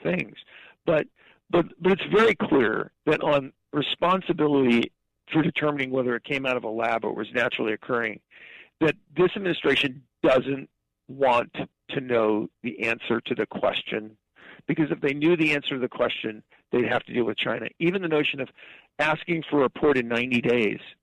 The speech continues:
well, w-, what more is the U S government got? They've been studying this for over, you know, a year and a half. What more are they gonna know in ninety days? And, and isn't that convenient, because it goes, it pushes back beyond the deadline of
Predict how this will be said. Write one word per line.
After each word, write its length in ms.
well, 380
w-, 200
what 340
more 240
is 100
the 320
U 140
S 140
government 320
got? 180
They've 100
been 220
studying 300
this 180
for 100
over, 340
you 120
know, 120
a 60
year 180
and 80
a 100
half. 180
What 100
more 160
are 40
they 100
gonna 120
know 160
in 60
ninety 280
days? 240
And, 280
and 240
isn't 440
that 240
convenient, 580
because 260
it 160
goes, 220
it 140
pushes 320
back 320
beyond 340
the 80
deadline 420
of 100